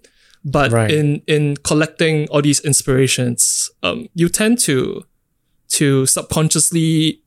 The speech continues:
Speaker 1: produce them when you're
Speaker 2: Right.
Speaker 1: doing. But that's the paradox, lah.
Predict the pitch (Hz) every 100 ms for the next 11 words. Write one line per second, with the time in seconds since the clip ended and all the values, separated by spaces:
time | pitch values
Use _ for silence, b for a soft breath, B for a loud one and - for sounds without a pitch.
0 | _ - - 139 143 214 294 - - -
1 | 123 110 104 127 180 220 - - - -
2 | 156 165 254 - - 185 202 277 214 160
3 | 127